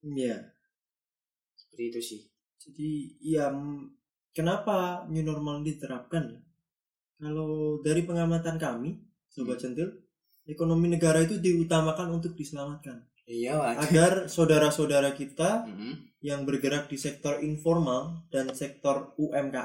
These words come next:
Speaker 1: M dapat ba-, kembali bangkit dan negara terhindar dari krisis ekonomi. Nah, kenapa bisa kayak gitu, Irwin? Ya, karena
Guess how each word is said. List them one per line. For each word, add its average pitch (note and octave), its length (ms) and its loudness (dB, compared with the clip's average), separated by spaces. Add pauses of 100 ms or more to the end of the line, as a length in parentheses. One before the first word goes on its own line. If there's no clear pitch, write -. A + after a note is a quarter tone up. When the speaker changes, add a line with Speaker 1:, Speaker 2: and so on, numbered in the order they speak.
Speaker 1:
M C#3+ 100 -6 (680)
dapat C#3+ 400 -2
ba-, - 240 -6
kembali C3 320 2
bangkit B2 640 -4
dan C3 240 -4
negara C3 340 -2
terhindar C3+ 380 -4
dari B2 180 -4
krisis B2+ 320 -6
ekonomi. B2 540 -8 (240)
Nah, A#2 100 -14
kenapa D#3 300 4
bisa D#3+ 160 0
kayak C3+ 260 -2
gitu, C3 140 -4
Irwin? A#2 240 -6 (1040)
Ya, B2+ 80 -8
karena C3 480 -4